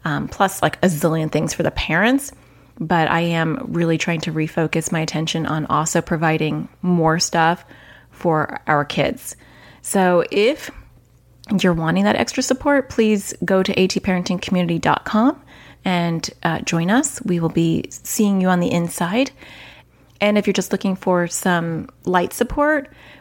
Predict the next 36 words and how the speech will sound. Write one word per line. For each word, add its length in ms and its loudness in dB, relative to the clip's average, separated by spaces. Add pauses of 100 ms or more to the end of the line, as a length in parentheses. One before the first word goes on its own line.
please 260 0
don't 220 -2
forget 480 0
that 120 2
I 80 4
have 240 0
a 40 2
zillion 320 0
things 240 -4
out 160 -2
there. 340 0
And 480 -2 (260)
to 120 0
make 240 2
it 80 -2
easy 240 2
for 160 -8
you, 340 2 (640)
go 500 2 (120)
to 400 2
my 140 -2
website 560 0
and 120 -2
go 120 2
to 80 -2
the 80 -4
search 320 -2
button. 640 -2 (120)
I 280 0
do 240 -2
put 320 -2 (300)
every 240 2
podcast 600 -2
has, 360 0
like, 200 -2
a, 100 -4